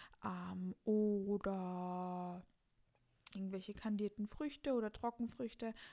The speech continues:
um da die Carbquelle, äh, um da die Carbmenge von unserer Mahlzeit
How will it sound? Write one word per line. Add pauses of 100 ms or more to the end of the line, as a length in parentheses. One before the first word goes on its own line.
um
da
die
Carbquelle, (260)
äh,
um
da
die
Carbmenge
von
unserer
Mahlzeit